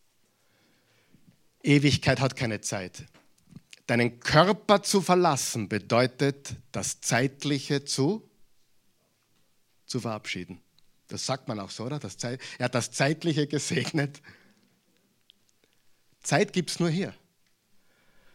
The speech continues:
Und Zeit ist eine Gnade Gottes. Warum? Weil viele leiden jetzt hier. Da gibt's einige hier, die brutal leiden im Moment. Aber weil wir in der Zeit leben,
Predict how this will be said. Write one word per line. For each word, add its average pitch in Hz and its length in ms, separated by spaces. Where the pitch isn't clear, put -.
Und - 300
Zeit 214 360
ist 208 120
eine 170 200
Gnade 165 400
Gottes. 135 600
Warum? 147 420
Weil 151 300
viele 226 320
leiden 226 400
jetzt 139 260
hier. 135 100
Da 131 80
gibt's 160 200
einige 262 420
hier, 214 180
die 165 180
brutal 285 540
leiden 285 380
im 196 100
Moment. 143 520
Aber 127 260
weil 196 260
wir 202 100
in 165 100
der 131 180
Zeit 165 340
leben, 92 360